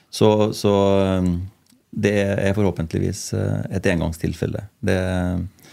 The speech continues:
men i år måtte vi gjøre noen tøffe valg, og, og, og det ble sånn, og jeg tror at det, at vi har gjort, eh, rette vurderinger der da.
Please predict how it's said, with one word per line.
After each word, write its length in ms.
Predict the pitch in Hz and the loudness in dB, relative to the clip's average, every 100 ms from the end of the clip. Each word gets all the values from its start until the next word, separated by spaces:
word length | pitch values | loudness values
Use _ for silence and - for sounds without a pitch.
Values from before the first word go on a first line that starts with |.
| - - _ _ | -14 -16 _ _
men 160 | 135 | 2
i 40 | 143 | 4
år 140 | 175 | 6
måtte 200 | 165 165 | 4 2
vi 60 | 151 | 2
gjøre 120 | 147 | 4
noen 100 | 147 | 2
tøffe 220 | 156 131 | 2 2
valg, 260 | 131 160 147 | 2 2 2
og, 260 | 139 139 - | 2 0 0
og, 520 | 127 123 123 117 113 117 | 0 2 2 2 0 -2
og 200 | 143 113 | 0 2
det 100 | 110 | 2
ble 100 | 113 | 0
sånn, 300 | - 139 135 | 0 2 2
og 460 | 127 123 117 127 | 2 2 0 -2
jeg 180 | - 110 | -2 0
tror 140 | 104 95 | 2 0
at 140 | 95 | 2
det, 120 | 95 95 92 92 _ _ _ _ _ - | 0 0 -2 -4 _ _ _ _ _ -2
at 100 | 95 | 2
vi 60 | |
har 80 | 92 | 2
gjort, 300 | 90 - - | 2 -4 -2
eh, 500 | 90 90 85 90 92 | 0 2 0 -2 0
rette 460 | 101 - _ - 85 | -2 -2 _ -4 -2
vurderinger 640 | 90 87 85 78 - 78 82 | 0 2 2 0 -2 -2 0
der 200 | 80 | -2
da. 60 | - | -4